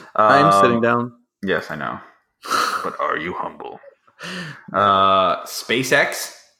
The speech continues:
Speaker 2: happened, launched out of Fort
Speaker 1: Yeah.
Speaker 2: Lauderdale.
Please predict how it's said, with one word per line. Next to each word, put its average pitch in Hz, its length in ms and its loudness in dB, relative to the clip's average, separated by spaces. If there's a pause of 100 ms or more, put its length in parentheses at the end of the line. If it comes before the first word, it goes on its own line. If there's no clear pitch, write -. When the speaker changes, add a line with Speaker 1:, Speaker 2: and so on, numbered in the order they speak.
(240)
Speaker 2:
happened, 156 500 -2 (140)
launched 107 280 -4
out 104 100 -2
of 131 100 -6
Fort 160 160 4
Speaker 1:
Yeah. 151 100 2
Speaker 2:
Lauderdale. 123 640 -2